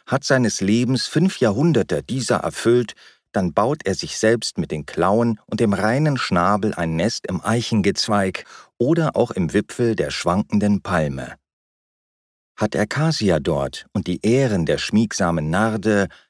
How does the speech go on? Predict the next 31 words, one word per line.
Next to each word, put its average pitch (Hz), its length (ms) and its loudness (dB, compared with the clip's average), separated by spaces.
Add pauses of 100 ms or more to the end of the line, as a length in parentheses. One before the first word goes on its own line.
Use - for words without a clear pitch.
(160)
gelbliche 135 500 0
Myrrhe 135 360 2
dazu 107 580 0
und 170 200 0
gestoßenen 117 720 0
Zimt 160 360 -2
unterbreitet, 73 960 -2 (420)
bettet 156 380 2
er 87 160 0
selbst - 420 -2
sich - 200 -4
darauf 104 680 0
und 85 220 -4
endet 127 520 0
in 73 280 -6
Düften 98 540 -2
sein 98 240 0
Leben. 71 480 -6 (1400)
Hier, 185 480 2
so 135 220 0
sagt 139 340 0
man, 117 340 2 (260)
entsteht 135 520 -2
aus 107 180 2
dem 87 160 0
Leibe 92 440 0
des - 200 -4
Vaters 104 520 -4
ein 87 180 -8
kleiner 156 480 -4
Phönix, 87 640 -2